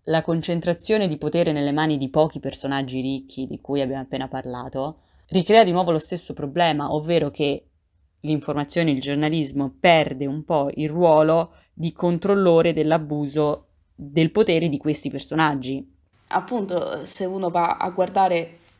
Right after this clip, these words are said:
Speaker 2: quali nomi, quali grossi cognomi si nascondono dietro i media di informazione italiani, eh, trova pochissimi nomi. Eh, famiglia Agnelli, Berlusconi, Urbano Cairo, Caltagirone e,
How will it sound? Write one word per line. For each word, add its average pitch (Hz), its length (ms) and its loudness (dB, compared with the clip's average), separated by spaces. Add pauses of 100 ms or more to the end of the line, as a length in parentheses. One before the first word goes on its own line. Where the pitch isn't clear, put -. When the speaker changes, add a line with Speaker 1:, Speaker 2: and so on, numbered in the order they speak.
(200)
Speaker 2:
quali 196 440 2
nomi, 175 420 -2
quali 175 500 -4
grossi 190 420 -4
cognomi 190 440 -6
si 165 120 -14
nascondono 175 560 -6
dietro 175 540 -4 (280)
i - 120 -8
media 185 240 0
di 170 80 -2
informazione 180 640 -6
italiani, 190 720 -4
eh, - 260 -14
trova - 380 -2
pochissimi 180 560 -6
nomi. 165 380 -4 (180)
Eh, - 220 -8
famiglia 175 360 -4
Agnelli, 208 460 -2
Berlusconi, 190 1080 -6
Urbano 175 360 -6
Cairo, 202 480 -2
Caltagirone 175 920 -8
e, 175 260 -16